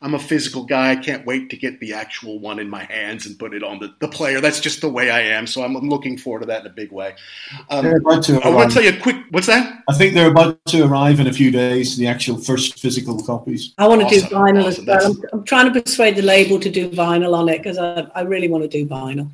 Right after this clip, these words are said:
Speaker 3: So we'll see.
Speaker 1: Oh, yeah, absolutely. All right, well, let me tell you a quick story before I get you to a question that I wanna ask. We had a, a writer on recently. Her name's Christy Alexander Hallberg,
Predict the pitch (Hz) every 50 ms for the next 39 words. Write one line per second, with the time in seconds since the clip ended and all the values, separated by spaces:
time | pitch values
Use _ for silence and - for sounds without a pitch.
0 | _ _ - - - - 147 151 156 147 147 - 139 139 147 147 - 92 87 85
1 | 80 80 90 82 76 - - 95 104 98 92 - 98 87 87 87 78 71 - -
2 | _ _ - - - - - - - 127 143 160 160 208 240 302 277 269 - 277
3 | 262 254 240 - - - 240 214 226 - - - - 165 156 156 151 135 135 131
4 | - 156 139 135 127 127 127 - - 127 123 117 110 _ _ _ - - - 123
5 | 104 - - - - 131 117 - - - 107 98 92 98 95 90 92 87 82 85
6 | 87 87 - - - - - - - - _ - - 156 208 220 196 185 165 151
7 | 135 - - _ - 123 123 117 135 156 170 165 156 131 127 117 104 104 110 110
8 | 104 101 - 131 - - - - 113 120 113 110 - - - 165 151 151 - 147
9 | 143 135 131 131 131 127 131 123 117 110 110 110 - 107 92 95 - 95 95